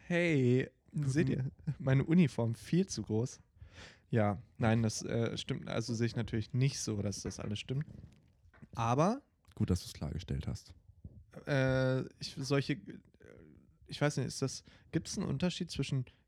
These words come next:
Speaker 1: Klischee und Vorurteil?
Speaker 2: Ähm, ich glaube, aus Klischees entstehen Vorurteile, vielleicht.
Speaker 1: Hm. Weil es ist ja häufig so, dass, also wirklich in, in unserer Schule früher,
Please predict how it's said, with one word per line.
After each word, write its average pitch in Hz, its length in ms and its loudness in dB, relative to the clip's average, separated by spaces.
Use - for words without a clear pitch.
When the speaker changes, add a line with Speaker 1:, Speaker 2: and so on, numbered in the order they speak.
Speaker 1:
Klischee 135 560 -2
und 123 380 -4
Vorurteil? 170 680 -2
Speaker 2:
Ähm, 95 360 8
ich 101 100 2
glaube, 110 200 6
aus 120 140 2
Klischees 127 500 4
entstehen 117 320 2
Vorurteile, 165 640 2
vielleicht. 175 380 2
Speaker 1:
Hm. 185 60 -2
Weil 123 600 2
es - 160 -6
ist 147 200 -8
ja 135 320 2
häufig 127 320 0
so, 190 260 2
dass, 127 360 -2
also 135 280 2
wirklich 151 300 2
in, 120 280 0
in 117 260 -2
unserer 117 220 -2
Schule 165 260 -2
früher, 147 240 -2